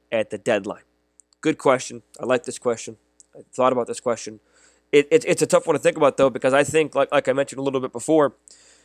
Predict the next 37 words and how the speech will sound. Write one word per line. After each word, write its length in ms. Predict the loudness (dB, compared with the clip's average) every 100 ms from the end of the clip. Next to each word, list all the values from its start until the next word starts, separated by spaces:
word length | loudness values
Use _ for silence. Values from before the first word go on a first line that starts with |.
| _
it's 120 | 0 2
gonna 140 | 2
depend 340 | 2 -2 0
on 80 | 0
if 80 | -2
the 80 | -4
Cardinals 340 | -2 -2 -2
win 160 | -4 -4
tonight. 240 | -6 -8
'Cause 120 | -8
if 80 | -4
they, 100 | -4 -4 _ _ -10
if 100 | -2
they 120 | 2
lose 260 | 2 2 0
tonight, 480 | 0 2 2 -2 -14 _ _ _ _ -2
then, 220 | -2 0
then 120 | -2
you, 160 | -2 -4
then 140 | -6
you 80 | -2
gotta 420 | 2 4 6 4 0
really 320 | -2 0 0
think 480 | -2 -4 -6 -10 -20 _ _ _ _ _ _ _ _ -14
the 120 | -2
Cardinals 340 | 2 2 2
are, 100 | -2 0
aren't 240 | 0 0
going 180 | 0 -2
to 60 | 0
be 180 | -2 -2 -2
really 240 | -2 -2
aggressive. 460 | -4 -8 -8 -12 -18 _ _ _ _ -2 2
I 40 |
think 120 | 2
the 60 | 2
Cardinals 600 | 2 2 2 0 -2